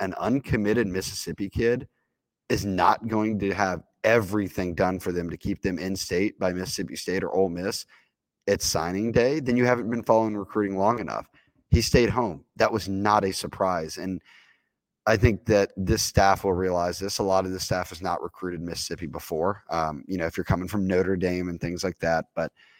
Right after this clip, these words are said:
Mississippi is just one of those states where it's very, very tough to go in there and get the best players,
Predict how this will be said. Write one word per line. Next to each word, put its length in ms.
Mississippi 600
is 140
just 300
one 320
of 120
those 200
states 440
where 280
it's 180
very, 760
very 500
tough 440
to 80
go 200
in 120
there 320
and 200
get 260
the 240
best 360
players, 460